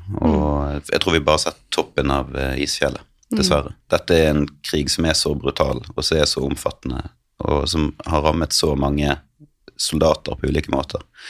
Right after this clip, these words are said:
Speaker 1: At om de kommer tilbake igjen fra, fra fronten med stort sett, eh, lemmene i behold og, og livet i behold, så kan de fortsatt være skadet dypt, dypt, dypt inne. Og,
Speaker 2: Mm.
Speaker 1: og det tok ordføreren i Lviv opp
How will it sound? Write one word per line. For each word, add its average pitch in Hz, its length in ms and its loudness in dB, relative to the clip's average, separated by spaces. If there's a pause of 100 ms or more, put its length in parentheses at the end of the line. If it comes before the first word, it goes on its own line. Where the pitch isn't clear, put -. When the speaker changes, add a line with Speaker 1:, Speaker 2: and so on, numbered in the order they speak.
(300)
Speaker 1:
At - 100 4
om 92 180 6
de 104 140 4
kommer 87 260 4
tilbake 82 460 2
igjen 73 200 2
fra, 76 420 4
fra - 180 -2
fronten 80 440 0
med 69 460 0 (180)
stort - 300 2
sett, - 340 -2
eh, 71 360 2 (100)
lemmene 78 600 2
i - 20 0
behold 73 420 2
og, 69 340 2
og 76 60 2
livet 78 260 2
i 65 60 -4
behold, 73 260 0
så 76 200 -2
kan 73 160 2
de 73 100 0
fortsatt - 380 -4
være 71 180 2 (220)
skadet - 460 2 (100)
dypt, - 240 -4
dypt, - 240 -12
dypt - 240 -6
inne. 64 220 0 (160)
Og, 71 300 2
Speaker 2:
Mm. 180 60 -6 (680)
Speaker 1:
og 92 100 4
det 85 520 6
tok 107 220 0
ordføreren 95 600 4
i 78 60 2
Lviv 80 440 2
opp - 260 -2